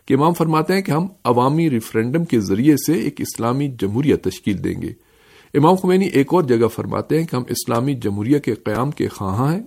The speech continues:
اور وہ ایک ایسی حکومت ہے جس کا انحصار عوامی آراء پر ہے۔ حکومت کی آخری شکل کا تعین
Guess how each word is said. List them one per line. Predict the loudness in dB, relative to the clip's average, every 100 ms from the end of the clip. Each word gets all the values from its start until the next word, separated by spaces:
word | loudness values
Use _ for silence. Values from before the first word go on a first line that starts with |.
| -6
اور | 0
وہ | 2 2
ایک | 0
ایسی | -2 -2 0 -2
حکومت | -2 -6 -4 -2
ہے |
جس | -2 -4 -6
کا | -6
انحصار | -4 -6 -4 -2 -2 -4 _ _ -20 _ 0
عوامی | 4 4 4 0 -2
آراء | -4 -2 -2
پر | -4 -8 -12
ہے۔ | -14 _ _ _
حکومت | -2 2 2 4
کی | 4
آخری | 4 4 -2
شکل | -2 0 0
کا | 2 0 -2 _ -6
تعین | -2 0 0